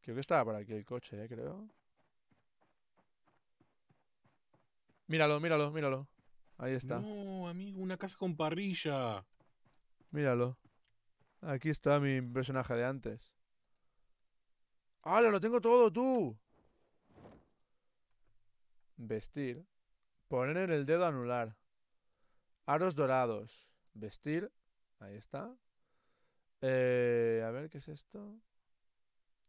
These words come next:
Speaker 1: Las botas militares, vestir. Bragas, vestir. Brazalete de plata, vestir en la mano derecha. Eh, ver.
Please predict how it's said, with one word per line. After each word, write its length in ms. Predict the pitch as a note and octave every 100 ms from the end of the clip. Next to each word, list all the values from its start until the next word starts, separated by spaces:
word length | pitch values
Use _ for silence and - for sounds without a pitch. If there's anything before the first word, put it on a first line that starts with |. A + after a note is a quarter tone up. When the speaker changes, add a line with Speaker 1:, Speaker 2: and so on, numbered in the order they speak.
| _ _ _ _ A#2+
Speaker 1:
Las 140 | A#2+
botas 260 | A#2 C#3+ C#3+
militares, 720 | C#3+ C3+ C3+ D3+ F#3+ F3+ B2
vestir. 560 | A2+ G#2+ - D3 E3+ C4 - _ _ _ - - - - _ _ _ _ _ _ _ _ _ _ -
Bragas, 760 | C3+ C3+ C#3 E3 G#3 - - -
vestir. 580 | A2+ G#2+ - D3 F3+ C4+ _ _ _ _ _ _ _ _ _ _ _ _ _ _ _
Brazalete 500 | C3+ C3+ C3 C3+ C3+
de 140 | D3+ C#3+
plata, 380 | D3+ D3+ F#3 B2+
vestir 560 | A#2+ A#2 - C#3+ E3 -
en 140 | A#2
la 100 | A2+
mano 220 | A#2 A#2+
derecha. 420 | A#2 B2+ - - G3+ _ _ _ _ _ _ _ _ _ _ _ _ _ _ _ _ _ _ _ _ _ _ _ _
Eh, 1120 | C3 C3 B2+ B2 A#2+ A#2 A2+ A2 G#2+ G#2+ G#2
ver. 800 | A2 C3 C#3 C#3+ C#3+ C#3+ D3 C#3+